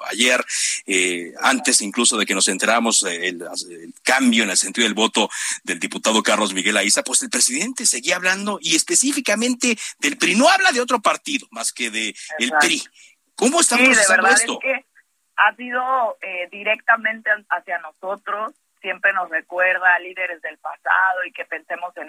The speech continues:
Speaker 2: ellos. Yo te lo digo, hay que pensar no solo en el pasado, sino en el pa-, en el presente y en el futuro de México. Eh, yo creo que ha sido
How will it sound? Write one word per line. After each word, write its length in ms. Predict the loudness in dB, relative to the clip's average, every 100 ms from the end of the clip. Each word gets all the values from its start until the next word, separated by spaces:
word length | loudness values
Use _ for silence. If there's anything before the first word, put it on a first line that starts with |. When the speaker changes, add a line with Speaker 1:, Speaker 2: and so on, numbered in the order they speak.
| -6
Speaker 2:
ellos. 300 | -4 -2 -2 -6 -8
Yo 140 | -4
te 100 | 0
lo 160 | 0 0
digo, 420 | -2 -4 -2 -2 0
hay 120 | 0
que 100 | 0
pensar 500 | -4 -6 0 2 4
no 140 | 0 -4
solo 200 | -2 0
en 60 | 0
el 100 | 0
pasado, 460 | -2 2 2 0 -4
sino 160 | -6 -2
en 60 |
el 120 | -2
pa-, 240 | 0 -2 -2 -8
en 140 | -6
el 120 | -6
presente 540 | -2 -2 -2 -4 -2 -2
y 40 |
en 80 | -2
el 100 | -2
futuro 400 | -6 -10 -2 0
de 120 | 0
México. 500 | -4 -12 -14 -20 -20 _ _ _ _ _ -20 -6
Eh, 320 | 2 6 6 4 0 -14 _ -20 _
yo 240 | 2 2 4
creo 340 | 4 4 0
que 180 | 0 4
ha 160 | 4 0
sido 280 | -6 -6